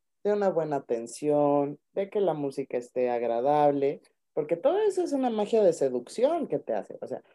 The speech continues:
desde el ver un platillo en la carta, ya estás,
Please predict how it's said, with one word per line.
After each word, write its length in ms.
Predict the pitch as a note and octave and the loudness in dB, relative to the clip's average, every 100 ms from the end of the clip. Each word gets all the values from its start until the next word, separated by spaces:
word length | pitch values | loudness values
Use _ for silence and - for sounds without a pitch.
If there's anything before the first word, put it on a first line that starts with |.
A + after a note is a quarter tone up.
| _ - | _ 2
desde 200 | F3 F#3+ | 4 6
el 100 | G3 | 6
ver 180 | B3 F4 | 6 6
un 240 | F4 C#4+ | 2 0
platillo 520 | A3+ E3+ - F3+ F#3 | 4 2 2 0 2
en 80 | F3 | 4
la 140 | C3 | 2
carta, 480 | - B2+ C3 C#3+ C#4 - _ _ _ - | 2 0 0 -2 -4 -8 _ _ _ -18
ya 200 | - F#3 | 2 4
estás, 260 | F#3 F3+ F3 | 4 2 2